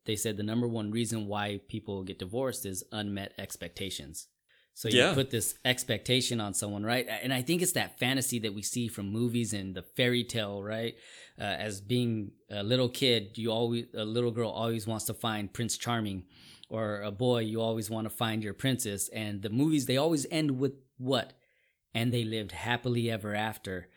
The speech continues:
Speaker 1: And you, you get filled with these fantasies and these thoughts that I'm gonna find the perfect person, I'm gonna find the perfect someone, and they're gonna rescue me from whatever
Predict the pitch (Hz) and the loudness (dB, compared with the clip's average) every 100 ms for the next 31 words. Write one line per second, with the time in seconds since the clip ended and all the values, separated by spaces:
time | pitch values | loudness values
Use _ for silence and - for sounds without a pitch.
0 | - - _ _ 120 123 123 123 120 117 | -20 -20 _ _ 0 4 4 4 0 -2
1 | 120 117 139 139 147 151 147 135 113 - | -4 0 -2 0 4 4 4 0 -4 -4
2 | - 123 151 127 113 107 104 101 - 127 | 0 0 0 -2 -4 -4 -4 -4 -2 0
3 | 127 - 101 110 127 123 113 - 120 117 | -2 -2 -4 0 0 0 -2 -2 0 0
4 | 104 - - 120 107 - 127 120 107 98 | -2 -4 -4 -2 -4 -4 -2 -2 -4 -4
5 | 110 117 113 - 117 113 104 - 113 110 | -2 -2 -4 -4 -2 -2 -4 -4 -4 -6
6 | - - - 123 117 104 101 117 127 120 | -10 -8 -2 0 0 -2 -2 0 0 0
7 | 110 107 127 - 117 110 - 107 104 107 | -2 -2 -2 -2 -2 -2 -4 -4 -2 -2
8 | 107 107 | -2 -6